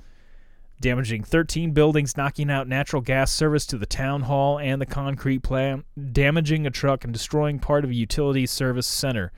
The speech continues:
Despite the great damage to property, no one besides Heemeyer was killed in the event by a self-inflicted gunshot wound. However, however, the, uh, modified bulldozer came to be known as Killdozer after the name of a short story by Theodore Sturgeon,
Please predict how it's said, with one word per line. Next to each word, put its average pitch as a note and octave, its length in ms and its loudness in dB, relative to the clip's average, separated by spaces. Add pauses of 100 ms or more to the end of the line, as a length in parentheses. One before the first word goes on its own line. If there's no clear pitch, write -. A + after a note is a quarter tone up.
(460)
Despite - 320 0
the B2 60 -2
great B2+ 280 -2
damage C3 340 -2
to - 60 -8
property, C#3 440 2
no C#3 340 0
one D#3+ 360 0
besides D3 540 2
Heemeyer C3 400 0
was A2 140 -4
killed C#3 320 0
in B2+ 100 0
the G#2 120 -2
event A#2+ 400 -2 (480)
by G#2 140 -2
a F#2+ 40 -2
self-inflicted A2 800 -4
gunshot C3 480 0
wound. B2 360 -4 (580)
However, B2 640 0
however, B2 480 0
the, A2 240 0
uh, G2+ 140 0
modified A#2+ 460 0
bulldozer A#2+ 420 0
came C3+ 420 -4 (260)
to - 80 0
be B2 120 2
known B2+ 280 0
as A2+ 260 0
Killdozer C3 640 2
after B2+ 240 -2
the B2 120 -2
name B2 200 0
of A2+ 120 -4
a G#2 60 -2
short C#3 300 -2
story C3+ 260 0
by A2 200 0
Theodore A#2+ 540 0
Sturgeon, B2+ 640 0